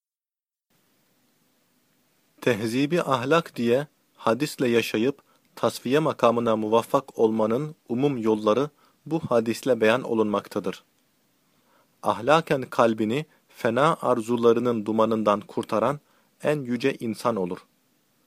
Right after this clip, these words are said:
Bununla beraber kamil insanların sohbetinden faydelenirse halis bir altın gibi kemaliyetin zirvelerine çıkar. Efendimiz ve kalbimizin kıblesi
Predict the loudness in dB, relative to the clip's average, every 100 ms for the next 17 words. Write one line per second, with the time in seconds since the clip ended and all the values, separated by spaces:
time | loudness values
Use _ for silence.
0 | _ _ _ -4 -2 2 2 4 4 4
1 | 2 -2 _ _ _ _ -8 -4 0 -2
2 | -2 -6 -6 -4 0 2 2 -2 -6 -4
3 | -4 -4 -4 -2 -2 -2 0 0 0 -2
4 | -2 -2 -4 -2 -4 -4 _ _ _ -2
5 | 2 2 0 -4 -4 -2 2 0 0 -6
6 | -4 -2 -4 -6 _ _ -6 -2 2 2
7 | 2 -2 -2 -4 -4 -2 0 0 0 0
8 | -2 -4 -6 -8 -8 _ _ _ _ _
9 | _ _ _ _ _ _ _ _ _ _
10 | _ _ _ _ _ _ _ _ -4 -2
11 | 2 2 2 0 -2 -6 _ _ -2 -2
12 | 2 2 4 2 0 -2 -4 -2 0 2
13 | 0 0 -6